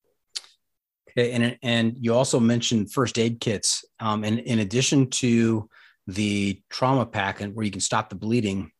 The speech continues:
I, I assume that trauma pack has, uh, some anticoagulants in it to help stop the bleeding. What else do you look for in a good trauma kit or a good first aid kit?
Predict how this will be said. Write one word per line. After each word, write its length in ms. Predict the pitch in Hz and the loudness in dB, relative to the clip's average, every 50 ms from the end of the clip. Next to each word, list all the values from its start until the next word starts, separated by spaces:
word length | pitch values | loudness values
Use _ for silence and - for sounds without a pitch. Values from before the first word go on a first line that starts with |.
| _ _ - | _ _ -14
I, 100 | 110 104 | -12 -10
I 120 | - 123 117 | -6 -4 -2
assume 280 | 110 - - 131 120 | -2 0 2 2 2
that 140 | 110 104 110 | 2 2 0
trauma 380 | - - 120 113 110 107 110 104 _ - | -4 -2 -2 0 0 -2 -4 -6 _ -4
pack 200 | 113 107 104 - | -4 -2 -2 -2
has, 340 | 104 104 104 98 95 - - | -2 -4 -2 -2 -4 -4 -4
uh, 240 | 104 98 98 98 - - | -2 -2 -4 -4 -6 -6
some 240 | - - 104 98 | -4 -4 -4 -4
anticoagulants 1700 | 98 110 110 - - 117 107 101 101 95 92 - _ _ _ _ _ _ _ _ - - - 127 107 104 117 107 110 104 104 98 - - | -4 -6 -6 -4 -2 -2 -2 -2 -4 -6 -8 -12 _ _ _ _ _ _ _ _ -12 -6 -4 -2 0 0 0 -2 -2 -4 -4 -4 -2 -2
in 100 | 117 110 | -2 -2
it 240 | 104 101 - - - - _ - | -2 -2 -4 -8 -10 -10 _ -10
to 140 | - 110 95 | -6 -6 -4
help 240 | 98 101 95 - - | -2 -4 -4 -4 -6
stop 280 | - - 123 107 104 | -4 -2 -2 -2 -2
the 60 | - | -4
bleeding. 360 | 92 95 107 107 98 104 101 104 | -8 -4 -4 -2 -2 -2 -2 0
What 120 | 135 139 | 2 2
else 180 | 151 143 - - | 2 2 0 0
do 100 | - 127 | 0 0
you 40 | |
look 160 | 117 123 123 - | 0 0 0 0
for 140 | - 120 | -2 -2
in 60 | 110 107 | -2 -2
a 60 | 92 | -2
good 240 | 101 110 101 98 - | -2 -4 -4 -4 -8
trauma 360 | - - 127 113 113 110 101 | -6 -4 -2 -2 -2 -2 -4
kit 200 | - - 117 107 | -4 -4 -2 -2
or 100 | 104 104 | -2 -2
a 60 | 95 | -2
good 320 | 92 113 110 104 120 - - | 0 -2 -2 -2 -4 -10 -4
first 220 | - 131 110 - 113 | -4 -2 -2 -2 -2
aid 160 | 107 107 98 | -4 -4 -6
kit? 240 | - - 95 - - | -6 -8 -8 -10 -10